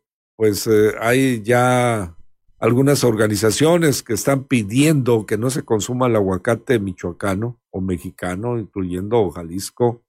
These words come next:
en el Super Bowl. ¿Y por qué? Porque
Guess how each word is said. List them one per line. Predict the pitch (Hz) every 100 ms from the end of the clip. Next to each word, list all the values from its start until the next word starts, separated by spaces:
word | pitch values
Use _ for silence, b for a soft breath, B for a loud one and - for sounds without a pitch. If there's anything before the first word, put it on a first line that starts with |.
| _ _ _ _ _ _ _ _ _ _ _
en | - 110
el | 107
Super | 117 127 123
Bowl. | 156 214 202
¿Y | 151
por | - 196
qué? | 202 226 208 - _ _ _ _ _ _ _ _ _ _ _ _ _
Porque | - 139 135 - 139 139 135 131 131 127